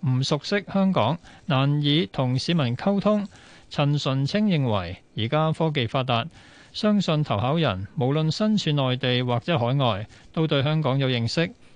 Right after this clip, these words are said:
又強調遴選程序維持高要求。而家警隊有大約五千個空缺，目標喺二零二二二三年度招募二百四十名見習督察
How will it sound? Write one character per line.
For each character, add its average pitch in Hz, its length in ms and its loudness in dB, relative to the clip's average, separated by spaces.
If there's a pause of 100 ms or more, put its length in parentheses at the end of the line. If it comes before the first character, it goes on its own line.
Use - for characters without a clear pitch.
(140)
又 151 100 0
強 123 240 0
調 139 300 0
遴 139 260 0
選 220 180 0
程 117 220 -2
序 123 80 -2
維 131 420 0
持 113 160 -4
高 170 160 -2
要 175 140 0
求。 117 300 -2 (800)
而 151 80 0
家 240 140 4
警 196 200 0
隊 180 160 2
有 151 140 2
大 120 160 -2
約 123 160 0 (100)
五 120 140 0
千 156 200 -2
個 135 120 0
空 143 160 0
缺， 117 260 -2 (300)
目 139 120 -4 (100)
標 165 360 0
喺 143 320 0
二 135 160 0
零 117 200 0
二 123 100 -4 (160)
二 139 440 -2
二 143 60 0
三 185 220 2
年 113 180 2
度 117 300 0 (140)
招 170 260 0
募 131 300 2
二 123 300 -4
百 131 220 -2
四 143 180 -2
十 131 120 -4
名 107 280 0
見 135 220 0
習 131 200 0 (100)
督 160 160 -2
察 127 300 -2